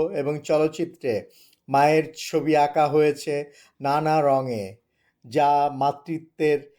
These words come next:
এক বিশ্বজনীন অথচ বৈচিত্র্যময় চিত্র প্রকাশ করে।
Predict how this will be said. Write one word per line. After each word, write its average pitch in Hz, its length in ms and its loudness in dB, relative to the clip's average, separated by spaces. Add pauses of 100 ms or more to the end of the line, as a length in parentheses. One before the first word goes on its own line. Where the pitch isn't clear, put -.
(160)
এক 135 280 -2
বিশ্বজনীন 151 880 -2 (200)
অথচ 170 380 2
বৈচিত্র্যময় 160 1080 2
চিত্র 165 360 -4
প্রকাশ 139 480 0
করে। 113 380 0